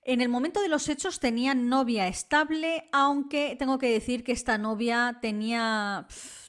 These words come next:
tal cornamenta que no cabía por la puerta porque era de continuo que José Diego le pusiera los cuernos con cualquier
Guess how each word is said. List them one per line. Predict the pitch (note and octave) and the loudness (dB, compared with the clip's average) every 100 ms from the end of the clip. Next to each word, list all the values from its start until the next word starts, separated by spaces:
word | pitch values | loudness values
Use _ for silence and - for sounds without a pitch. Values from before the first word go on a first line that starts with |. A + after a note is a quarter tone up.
| _ | _
tal | C#4+ D4 | 0 0
cornamenta | D4 C4+ A#3+ G3 A3 A3+ B3 | 2 0 2 0 -2 -2 -4
que | G#3 | -4
no | F#3+ F#3 | -4 -2
cabía | F#3 F#3+ F#3 | -2 0 -2
por | G3 F#3+ | -4 -4
la | F#3+ F3+ | -4 -2
puerta | A3+ A#3+ B3 D4 | 0 -2 0 0
porque | B3+ B3+ - C#4 C4+ - | 0 -2 -2 -2 -2 -4
era | B3 B3 | -2 0
de | A#3+ | 0
continuo | A#3 G3 F#3+ A#3+ A#3 C4+ C#4 | -4 -6 -4 -2 0 -2 -2
que | B3 G#3+ B3 - _ _ _ - | -4 -4 -4 -8 _ _ _ -14
José | - B3+ A3+ | -6 -4 -2
Diego | A3 A3 B3 | -2 -2 -2
le | A#3+ | -2
pusiera | A#3 G#3 A3+ A3 | -4 -6 -4 -4
los | G#3+ G3+ | -4 -6
cuernos | - G3+ A3 B3+ C4 - - - - - _ _ - | -6 -6 -4 -6 -6 -18 -20 -20 -20 -20 _ _ 2
con | C4+ B3+ C4 C4+ | 6 6 4 0
cualquier | - A3+ G3+ - A3 G#3 - | 2 2 2 -4 -2 -2 -4